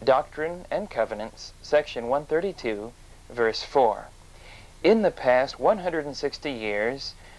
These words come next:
the Mormons have been fragmented into over one hundred groups who still claim Joseph Smith as a prophet of God and that the Book of Mormon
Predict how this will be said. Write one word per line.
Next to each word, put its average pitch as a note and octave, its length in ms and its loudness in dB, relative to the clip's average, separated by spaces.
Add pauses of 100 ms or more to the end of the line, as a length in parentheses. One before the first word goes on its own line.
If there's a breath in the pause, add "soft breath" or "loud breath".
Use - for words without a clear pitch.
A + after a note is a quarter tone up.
the B2+ 80 4
Mormons G3+ 420 2
have D3+ 160 -8
been D#3+ 160 -4
fragmented B2 640 0
into C#3+ 300 -2
over D3 340 2
one E3 220 6
hundred C#3 320 -4
groups A2 420 -8 (440 loud breath)
who B2 120 -4
still G#3+ 280 4
claim C#3+ 520 2
Joseph F#3+ 400 0
Smith G#2+ 460 -4 (320 loud breath)
as B2+ 180 2
a - 60 0
prophet G3+ 420 0
of - 140 -10
God G2 260 -4 (600 soft breath)
and F3 240 4
that E3+ 100 0
the C#3+ 80 0
Book F#3 240 2
of G3+ 100 0
Mormon B2+ 420 2